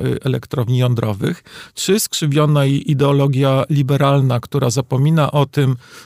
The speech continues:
że wolność człowieka kończy się tam, gdzie zaczyna się wolność drugiego człowieka, to znaczy właśnie ta kwestia eksternalizacji kosztów, y, prowadzi do tego rodzaju skutków.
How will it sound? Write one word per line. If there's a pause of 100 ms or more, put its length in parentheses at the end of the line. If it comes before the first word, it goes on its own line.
że
wolność
człowieka
kończy
się
tam,
gdzie
zaczyna
się
wolność
drugiego
człowieka, (460)
to
znaczy
właśnie
ta
kwestia
eksternalizacji
kosztów, (380)
y,
prowadzi
do
tego
rodzaju
skutków.